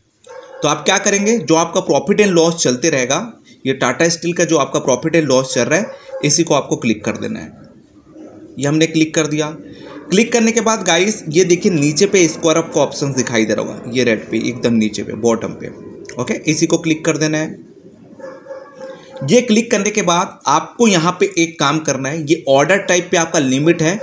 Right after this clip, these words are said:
उसको मार्केट सेलेक्ट कर देना है। तो चलिए मार्केट सेलेक्ट कर देते हैं। ये मार्केट सेलेक्ट करने के बाद इधर कुछ भी नहीं करना है, simple swipe to sell के ऑप्शंस को क्लिक कर देना है। ये देखिए नीचे पे है,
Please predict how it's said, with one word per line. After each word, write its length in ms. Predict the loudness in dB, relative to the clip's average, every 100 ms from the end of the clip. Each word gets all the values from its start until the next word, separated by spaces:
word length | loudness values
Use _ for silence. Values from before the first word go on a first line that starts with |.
| -8 -14 -8
उसको 220 | -4 0 0
मार्केट 320 | 0 -2 -4
सेलेक्ट 320 | -4 -6 -8
कर 160 | -8 -10
देना 220 | -10 -12
है। 140 | -16 -10
तो 60 | -4
चलिए 240 | 0 2
मार्केट 320 | 2 0 -2 -4
सेलेक्ट 320 | -2 -4 -4
कर 140 | -4
देते 220 | -2 -2
हैं। 120 | -2 -4
ये 200 | -8 -8 -8 -16 -20 -16 -16 -12 -4
मार्केट 340 | 0 0 0
सेलेक्ट 320 | 0 0 0 0
करने 220 | -2 -2
के 80 | -2
बाद 220 | -2 -2
इधर 200 | 0 0 0
कुछ 220 | -2 0
भी 160 | 2 4
नहीं 220 | 2 2
करना 240 | 0 0
है, 140 | -2 0
simple 360 | 0 0 -2
swipe 380 | -2 0 0 0
to 160 | 0 0
sell 220 | 2 0 0
के 120 | 0
ऑप्शंस 340 | -2 -2 -8
को 100 | -6
क्लिक 240 | -2 -2 -2
कर 120 | -4
देना 180 | -2 -2
है। 140 | 0
ये 60 | 0
देखिए 260 | 0 -2
नीचे 240 | -2 -2 -4
पे 120 | -8
है, 140 | -12